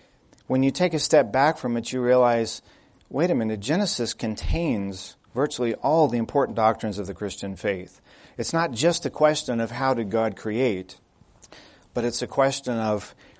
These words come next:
where do we get our most fundamental Christian doctrines. And so the defense of Genesis and the teaching of it is an important aspect of,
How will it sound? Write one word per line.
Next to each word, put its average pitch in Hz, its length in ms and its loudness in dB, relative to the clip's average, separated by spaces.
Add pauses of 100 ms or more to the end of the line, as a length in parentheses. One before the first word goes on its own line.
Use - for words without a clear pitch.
where 139 260 2
do 170 80 4
we 131 180 0
get 131 380 0
our 117 160 0
most 117 460 0
fundamental 110 880 -2 (120)
Christian 110 460 -6
doctrines. 92 760 -6 (720)
And 123 180 -2
so 131 180 2
the 120 100 0
defense 143 420 -2
of 107 80 -4
Genesis 110 720 0 (680)
and 113 140 -2
the 107 40 -6
teaching 127 420 -4
of 98 140 -4
it 95 280 -8 (1040)
is 120 160 -2
an 117 80 2
important 120 460 4
aspect 110 580 -2
of, 95 340 -2